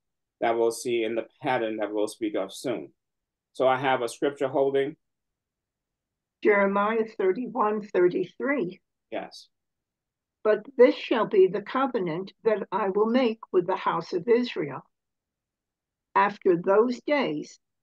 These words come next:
Speaker 2: saith Yahweh, I will put my law in their inward parts and write it in their hearts, and will be their Elohim, and they shall be my people."
Speaker 1: Yes, thank you.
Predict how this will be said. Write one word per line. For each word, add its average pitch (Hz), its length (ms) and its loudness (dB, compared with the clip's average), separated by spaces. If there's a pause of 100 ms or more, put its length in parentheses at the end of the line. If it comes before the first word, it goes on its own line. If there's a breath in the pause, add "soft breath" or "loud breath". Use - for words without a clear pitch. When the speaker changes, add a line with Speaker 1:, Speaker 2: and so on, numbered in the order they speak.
Speaker 2:
saith 180 340 -2
Yahweh, 262 520 -4 (680)
I 180 140 0
will 175 220 0
put 180 260 -4
my 214 340 0
law 254 340 -2 (280)
in 190 160 -4
their 175 260 -2
inward 247 440 2
parts 175 340 -8 (300)
and 185 260 -6
write 240 300 -2
it 170 240 -4
in 180 140 -2
their 185 160 -6
hearts, 196 380 -2 (920)
and 214 180 0
will 190 180 8
be 202 240 -2
their 190 440 0
Elohim, 226 640 -6 (240)
and 190 180 0
they 202 200 2
shall 190 240 -2
be 170 220 -4
my 185 300 -8
people." 196 400 -8 (640)
Speaker 1:
Yes, 92 400 -10 (100)
thank 113 360 -8
you. 87 200 -6